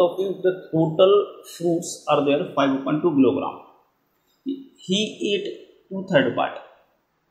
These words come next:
of five whole, five upon two. Now two one ja two, two one ja two. Two two can be cancelled there. Then this will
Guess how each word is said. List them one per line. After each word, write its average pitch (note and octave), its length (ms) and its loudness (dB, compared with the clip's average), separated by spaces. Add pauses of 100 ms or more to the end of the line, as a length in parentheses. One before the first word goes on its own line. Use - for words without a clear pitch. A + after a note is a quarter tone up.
(220)
of - 400 2
five C3 280 4
whole, - 480 0
five A#2+ 160 4
upon F3 460 -2
two. - 280 -4 (260)
Now - 560 0 (760)
two A#2+ 120 0
one B2+ 200 6
ja C3+ 180 4
two, - 300 -2
two A#2 100 -2
one F#2+ 180 0
ja F2 160 0
two. - 100 -14 (800)
Two C3+ 180 2
two C3+ 100 2
can C#3 180 6
be D3 100 4
cancelled D#3+ 320 2
there. F3 160 0 (300)
Then B2+ 140 0
this B2 140 -2
will A#2+ 200 0